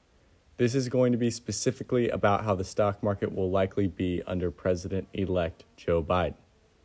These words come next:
Now, obviously, it seems now that even though there was voter fraud, nothing is going to come of it. And Joe Biden will likely be the next president of the United States.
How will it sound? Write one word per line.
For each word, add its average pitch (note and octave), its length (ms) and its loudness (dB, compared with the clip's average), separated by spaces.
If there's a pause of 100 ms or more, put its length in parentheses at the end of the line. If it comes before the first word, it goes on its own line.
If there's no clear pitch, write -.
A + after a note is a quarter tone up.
(960)
Now, F#2 360 2 (1000)
obviously, A#2+ 960 6 (160)
it G#2 160 -2
seems G#2 320 2
now F#2 640 0
that F2 320 0
even G2 320 2
though F#2 320 6
there F#2 160 4
was G2+ 320 6
voter G2+ 300 6
fraud, F#2 500 2 (100)
nothing F#2+ 380 0
is F2 160 0
going F2 280 -2
to E2+ 60 -2
come E2 240 -6
of D#2 140 -8
it. - 80 -12 (840)
And F2+ 160 -2
Joe F#2 220 4
Biden F2+ 400 2
will E2+ 140 2
likely F2 340 0
be F2 160 -2
the F2 60 -2
next D#2+ 280 -8
president E2+ 360 -2
of - 60 -10
the E2+ 40 -4
United D#2+ 300 -6
States. - 460 -10